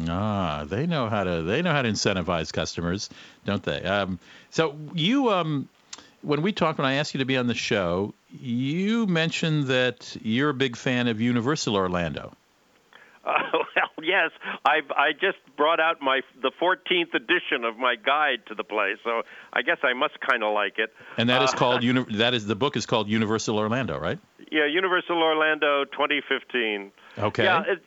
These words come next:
Speaker 2: and by the way, Universal Orlando, if you go there and you wanna see Harry Potter, and believe me, you do, uh, it's going to cost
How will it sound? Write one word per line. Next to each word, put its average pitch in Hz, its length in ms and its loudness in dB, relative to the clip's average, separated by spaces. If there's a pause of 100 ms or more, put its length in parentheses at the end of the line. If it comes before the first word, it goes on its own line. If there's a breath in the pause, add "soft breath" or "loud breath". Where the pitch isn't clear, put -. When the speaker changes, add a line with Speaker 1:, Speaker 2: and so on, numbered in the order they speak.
(160)
Speaker 2:
and 180 180 -6
by 214 200 4
the 202 100 -2
way, 156 560 2 (320 loud breath)
Universal 170 640 -2
Orlando, 143 640 2
if 131 140 -4
you 123 100 -4
go 156 260 2
there 120 400 2
and 123 120 -2
you 123 100 -2
wanna 139 240 0 (100)
see 143 160 0
Harry 127 300 2
Potter, 117 480 2 (300 loud breath)
and 120 160 -2
believe 143 360 -2
me, 135 120 0
you 120 240 -4
do, 120 580 -2 (380 loud breath)
uh, 127 280 2
it's 139 180 -2
going 165 200 0
to 170 80 -2
cost 151 380 0